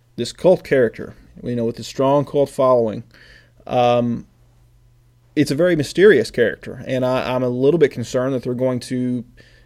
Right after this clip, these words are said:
you know, expose too much and try to do too much with the character and, and, and frankly ruin some of that. But that said, I'm sure it will do big business. You know, it, it is, he, you know, Boba is one of the most popular characters in,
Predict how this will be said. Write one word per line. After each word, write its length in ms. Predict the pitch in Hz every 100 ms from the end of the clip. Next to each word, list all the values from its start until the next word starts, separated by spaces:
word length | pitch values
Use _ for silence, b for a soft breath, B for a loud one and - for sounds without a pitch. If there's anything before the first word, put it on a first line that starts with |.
| b
you 100 | 127
know, 320 | 123 120 117
expose 600 | - 127 - 143 160 180
too 180 | - 127
much 360 | 107 80 - 117
and 140 | 117
try 180 | 131 123
to 80 | 120
do 260 | 131 143
too 180 | 139 131
much 240 | 123 113
with 100 | 113
the 40 | 113
character 480 | 120 110 101 113 113
and, 120 | 95
and, 240 | 117 113
and 320 | 117 113 - -
frankly 380 | _ 127 120 120
ruin 340 | 120 131 156 113
some 220 | 110 101
of 80 | -
that. 300 | 101 - 123
But 260 | 117 - b b b b b b - -
that 320 | 156 185 139
said, 260 | - 165 123
I'm 140 | 127
sure 240 | 123 151 135
it 80 | 110
will 80 | 113
do 140 | 113
big 340 | 107 131 107
business. 480 | 120 131 101 78 -
You 140 | 107 110
know, 100 | 110
it, 100 | 117
it 220 | 113 120
is, 400 | 123 117 - - _
he, 200 | 120 120 120
you 100 | 113
know, 100 | 113
Boba 300 | 127 131 104
is 240 | 131 120
one 180 | 113 120
of 100 | 113
the 160 | 131 135
most 280 | 120 -
popular 380 | - 113 - 104
characters 480 | - 113 113 110 120
in, 260 | 110 107